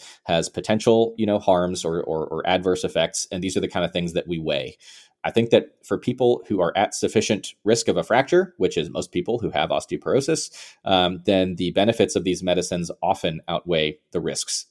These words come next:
uh, potentially very significantly, uh, especially for people who are at very high fracture risk. This is not a situation where I would, um, you know, if I had very advanced osteoporosis,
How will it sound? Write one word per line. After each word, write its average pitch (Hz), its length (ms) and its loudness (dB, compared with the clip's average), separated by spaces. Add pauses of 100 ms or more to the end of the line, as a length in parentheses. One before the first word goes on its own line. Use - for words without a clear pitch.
(320)
uh, 85 140 0
potentially 104 760 2
very 98 480 6
significantly, 82 840 -4 (200)
uh, 78 220 -2
especially - 400 -2
for 87 140 -8
people 85 300 -8
who 87 120 -4
are 82 120 0
at - 140 -8
very 82 240 -2
high 76 240 -2
fracture 76 400 -6
risk. - 320 -6 (440)
This 92 180 -2
is 92 120 -4
not 92 200 2
a 98 60 2
situation 90 560 0
where 82 140 2
I 82 120 4
would, 80 360 -2
um, 78 340 -2
you - 100 -8
know, 80 120 -6
if 80 180 -6
I 92 180 6
had 87 340 2
very 90 280 4
advanced 87 560 -2
osteoporosis, 90 800 0